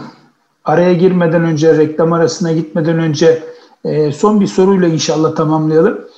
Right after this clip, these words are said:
Bir hareket planı hazırlamamız gerekiyor. Doğru mu hocam?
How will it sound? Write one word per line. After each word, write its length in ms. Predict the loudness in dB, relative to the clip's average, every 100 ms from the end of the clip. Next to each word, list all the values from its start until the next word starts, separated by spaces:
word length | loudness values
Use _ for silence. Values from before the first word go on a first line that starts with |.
| _ _ _ _
Bir 160 | 0 0
hareket 520 | 2 0 2 0 0
planı 300 | 0 2 2
hazırlamamız 800 | 2 0 2 2 2 2 2 0
gerekiyor. 520 | 0 -2 -4 -6 -6 0
Doğru 220 | 2 4
mu 120 | 2
hocam? 260 | -2 -8